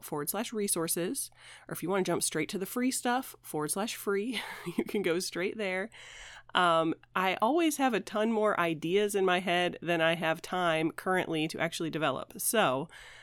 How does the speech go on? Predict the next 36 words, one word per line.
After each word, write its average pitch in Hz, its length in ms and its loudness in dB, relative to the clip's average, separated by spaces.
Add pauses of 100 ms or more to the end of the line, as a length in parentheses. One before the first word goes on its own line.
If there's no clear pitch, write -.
(200)
um, 139 280 2
there's 208 160 2
probably 277 320 4
new 262 180 6
stuff - 340 2
popping 214 300 2
up 202 140 0
there 170 400 2
all 170 180 2
the 180 100 0
time, 147 480 -2 (420)
um, 147 240 -4
especially 190 540 4
in 160 120 4
the 143 120 2
Etsy 147 280 -2
shop, - 300 -2
'cause 156 160 -6
those 156 220 -2
are, 139 300 -2
like, 131 160 -8
the 147 80 -8
smaller, 147 800 -2 (600)
practical, 143 840 0
like, 131 260 0
it's 123 160 -6
only 156 220 2
a 151 60 4
few 156 180 0
pages 170 600 4
and 127 200 -4
only 127 240 0
a 131 40 0
few 135 200 -2
bucks. 202 560 4
Um, - 400 -4